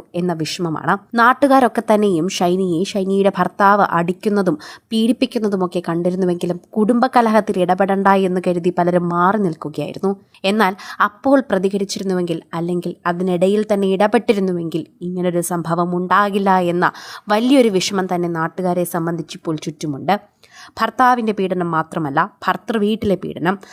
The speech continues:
ഭർത്താവിൻ്റെ സഹോദരങ്ങൾ, ഭർത്താവിൻ്റെ മാതാവ്, പിതാവ് തുടങ്ങിയ എല്ലാവരുടെയും ഓരോ കുറ്റാരോപണങ്ങൾ, അങ്ങനെ പലതും സഹിച്ചു ജീവിക്കുകയായിരുന്നു ഷൈനി എന്ന സ്ത്രീ. ഒൻപത് വർഷത്തോളമായിരുന്നു വീടിലിട്ട് അത്രമാത്രം പീഡിപ്പിച്ചത്.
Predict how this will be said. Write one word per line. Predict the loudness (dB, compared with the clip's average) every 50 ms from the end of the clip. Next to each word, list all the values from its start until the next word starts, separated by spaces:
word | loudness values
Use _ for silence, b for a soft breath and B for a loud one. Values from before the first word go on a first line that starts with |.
| B B B
ഭർത്താവിൻ്റെ | -8 -6 -4 0 2 2 2 2 0 -2 -2
സഹോദരങ്ങൾ, | -4 -4 -4 -2 -2 -2 -2 -4 -6 -6 -6 -6 -8
ഭർത്താവിൻ്റെ | -8 -12 -18 -16 _ -4 -4 -2 -2 -4 -4 -6
മാതാവ്, | -4 0 0 2 4 4 4 4 4 4 2 2
പിതാവ് | 2 0 -2 2 4 4 4 4 4 2 2
തുടങ്ങിയ | 2 2 2 2 2 2 0 0
എല്ലാവരുടെയും | 0 2 2 2 2 2 2 2 2 2 0 0 0 0
ഓരോ | 0 0 2 2 0 0
കുറ്റാരോപണങ്ങൾ, | -2 -4 -8 -6 -2 0 0 0 0 -2 -4 -8 -10 -10 -4 -2 -2 -2 -2 B B B B B B B
അങ്ങനെ | B 2 4 4 4 4
പലതും | 4 2 2 2 2 2 2 0
സഹിച്ചു | 0 -2 -2 -2 -2 -4 -6 -6
ജീവിക്കുകയായിരുന്നു | -4 -2 -2 -2 -2 -4 -4 -6 -6 -2 0 0 2 2 0 0 0 -2 -2 -2
ഷൈനി | -4 -4 -4 -4 -2 -2 -2 -4 -4 -4
എന്ന | -4 -4 -6 -8 -10 _ -16
സ്ത്രീ. | -16 -10 -6 -4 -2 -2 -4 B B B B B B B B
ഒൻപത് | 0 2 4 6 6 6 4 4
വർഷത്തോളമായിരുന്നു | 2 0 0 0 -4 -4 0 2 2 2 2 2 0 0 0 0 0 0 0 0 -2 0
വീടിലിട്ട് | 0 -2 0 2 2 2 2 2 0 0 0 -2 -2 -4
അത്രമാത്രം | -8 -4 -2 -2 0 0 0 0 0 -2 -2 -4
പീഡിപ്പിച്ചത്. | -4 -4 -6 -6 -6 -6 -6 -8 -6 -2 -2 -2